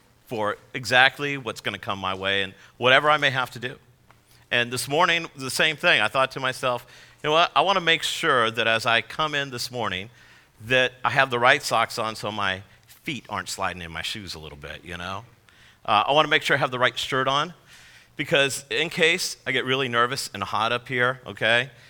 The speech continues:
I have short sleeves now and, and a little bit cooler, right?" And so those were the things that I was thinking about when I was getting dressed. Um, and, and really, in one sense, it just kind of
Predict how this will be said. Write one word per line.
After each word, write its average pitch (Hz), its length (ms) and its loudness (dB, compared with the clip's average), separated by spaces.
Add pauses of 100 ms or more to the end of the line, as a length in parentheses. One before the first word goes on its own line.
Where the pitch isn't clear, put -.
(220)
I 95 140 -4
have 95 160 -4
short 120 260 -6
sleeves 113 340 -6
now 107 440 -6
and, 95 360 -4
and 98 200 -8
a - 20 -18
little 107 160 -10
bit 117 140 -8
cooler, 92 320 -12
right?" 101 320 -8 (420)
And 117 160 -8
so 123 220 0
those 180 240 2
were 202 60 0
the 170 100 0
things 160 300 2
that 139 80 2
I 135 80 4
was 135 100 -4
thinking 165 300 0
about 113 260 2
when 113 100 -2
I 110 80 4
was 110 140 -6
getting 113 260 -4
dressed. 117 380 2 (400)
Um, 123 380 2
and, 160 260 -2
and 170 140 0
really, 214 260 6
in 147 140 0
one 180 180 0
sense, 117 340 -4
it 151 120 -8
just 180 160 -8
kind 156 180 0
of 127 160 -8